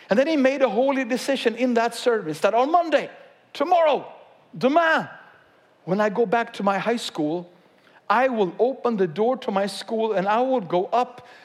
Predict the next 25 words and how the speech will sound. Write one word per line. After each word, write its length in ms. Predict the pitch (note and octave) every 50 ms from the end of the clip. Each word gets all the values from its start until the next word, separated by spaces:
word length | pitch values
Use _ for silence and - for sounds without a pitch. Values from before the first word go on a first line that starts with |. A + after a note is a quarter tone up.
| - -
to 120 | - A#3 G3+
the 120 | F3+ F#3
first 520 | - - - - B3 B3+ C4+ - - -
person 380 | - - B3+ B3+ B3 B3 - B3
I 140 | A#3+ B3 C4
see, 300 | B3 - - F3 E3+ F3+ - - _ - _ _ _ _ _ _ _ _ _ _ _ _ _
and 160 | - F3+ F#3 G3+
I 120 | G3+ G#3+
will 200 | G#3+ G#3+ G#3+ G3+
invite 460 | G3 F3+ E3 D3+ G3 G#3 A3+ A3 A3
that 220 | G#3+ G3 F#3+ - -
person 400 | - G#3 G3+ G3+ - - G3+ F#3
to 120 | - -
my 180 | F#3+ F3+ F3+ F3+
home 280 | E3 E3+ G#3+ G#3+ G#3 F#3+
group 380 | E3 F3 E3 D3+ C#3 - - - _ _ _ -
the 100 | D#3 C#3+
same 300 | - - F3+ E3 D#3+ D#3
night. 420 | D3+ D3+ B2+ A#2+ - - - - _ _ _ - - A2+ G2+ - _ _ _ _ _ _ _ _ _ _ _ _ _ _ _ _ _ _ _ _ _ _ -
Now, 180 | - C4 C4+
people 640 | C4 C4 - - D4 D#4+ E4 D#4+ - D4+ D4+ D4+ D4 -
of 160 | A#3+ B3 G#3+
the 100 | A3 C4+
United 680 | A#3 F#3+ F#3 A#3 A3+ A3 A3+ A3+ A#3+ B3 C4 B3 A#3 F#3
States 640 | - - - - - A3 G#3+ G#3+ A3 G#3+ G#3+ - -